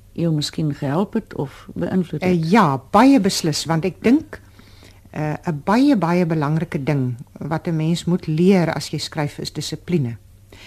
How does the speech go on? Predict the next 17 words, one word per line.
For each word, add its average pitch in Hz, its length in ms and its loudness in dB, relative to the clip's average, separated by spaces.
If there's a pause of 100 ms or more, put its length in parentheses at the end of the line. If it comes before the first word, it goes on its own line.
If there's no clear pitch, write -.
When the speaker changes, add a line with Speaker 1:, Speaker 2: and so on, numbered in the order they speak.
(160)
Speaker 2:
Jy 190 180 4
moet 208 260 4
gedissiplineerd 160 840 -2
kan 143 140 -6
skryf - 480 -4
en 151 220 -4
jy 151 80 -4
moet 185 180 -4
ekonomies 151 580 -4
met 143 140 -10
jou 143 140 -6
woorde 156 340 -2
werk. 117 380 -10 (720)
En 175 140 2
ek 175 200 -4
dink 285 340 4
dat 147 180 -4